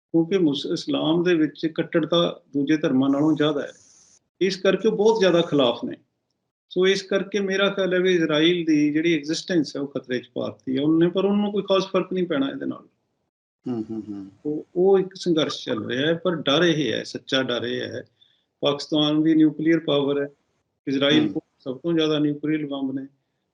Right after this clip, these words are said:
Speaker 1: ਰੂਸ ਵੀ
Speaker 2: ਹੂੰ।
Speaker 1: ਧਮਕੀਆਂ ਦੇ ਚੁੱਕਿਆ ਹੈ। ਮਤਲਬ ਡਰ ਇਹ ਹੈ ਵੀ ਜੇ ਕਿਤੇ ਥਰਡ ਵਰਲਡ ਵਾਰ ਵੱਲ ਨੂੰ ਹਾਲਾਤ ਨਾ ਵੱਧ ਜਾਵੇ, ਕਿਉਂਕਿ ਕੋਈ ਵੀ ਸਟੇਟ, ਅਮਰੀਕਾ ਤਾਂ ਖਾਸ ਕਰਕੇ ਬਹੁਤ ਇਰਰਿਸਪੌਂਸਿਬਲੀ ਬਿਹੇਵ ਕਰ ਰਿਹਾ ਹੈ।
Speaker 2: ਹੂੰ,
Speaker 1: ਸੋ
Speaker 2: ਹੂੰ,
Speaker 1: ਜੇ
Speaker 2: ਹੂੰ।
Speaker 1: ਕੋਈ ਗਲਤੀ ਵੀ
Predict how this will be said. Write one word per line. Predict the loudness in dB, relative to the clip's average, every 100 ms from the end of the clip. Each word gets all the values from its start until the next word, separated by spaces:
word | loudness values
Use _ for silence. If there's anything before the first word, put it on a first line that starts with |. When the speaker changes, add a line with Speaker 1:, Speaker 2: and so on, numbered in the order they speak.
| _ 2
Speaker 1:
ਰੂਸ | 4 4 2
ਵੀ | 2 4
Speaker 2:
ਹੂੰ। | 2 -6 -4 0
Speaker 1:
ਧਮਕੀਆਂ | 0 -2 0
ਦੇ | 0 -2
ਚੁੱਕਿਆ | -4 -2 0
ਹੈ। | 2
ਮਤਲਬ | 0 -2 -4
ਡਰ | 0 2 2
ਇਹ | 2
ਹੈ | 2
ਵੀ | -2
ਜੇ | -8
ਕਿਤੇ | -10 -8 -8
ਥਰਡ | -6 -2 0
ਵਰਲਡ | 2 0 0
ਵਾਰ | -2 -4
ਵੱਲ | -4 -6
ਨੂੰ | -6 -8 -10
ਹਾਲਾਤ | _ -4 -4 -6 -8
ਨਾ |
ਵੱਧ | -6 -6
ਜਾਵੇ, | -6 -2 -2
ਕਿਉਂਕਿ | 0 -4 -4
ਕੋਈ | -4 0 2 0
ਵੀ | -2
ਸਟੇਟ, | -4 -2 2 4 2 -2 -18 _ _ -2
ਅਮਰੀਕਾ | -2 0 0 2
ਤਾਂ | 2
ਖਾਸ | 0 -2
ਕਰਕੇ | 0 0 2
ਬਹੁਤ | 2 2 0
ਇਰਰਿਸਪੌਂਸਿਬਲੀ | -2 -4 -4 -6 -4 -4 -2
ਬਿਹੇਵ | -2 -2 -4
ਕਰ | -6 -6
ਰਿਹਾ | -6 -10
ਹੈ। | _ _ _ _ _ -8
Speaker 2:
ਹੂੰ, | -2
Speaker 1:
ਸੋ | 0
Speaker 2:
ਹੂੰ, | 0 -2
Speaker 1:
ਜੇ | -6
Speaker 2:
ਹੂੰ। | -6
Speaker 1:
ਕੋਈ | -8 -2
ਗਲਤੀ | -2 2 2
ਵੀ | 2 2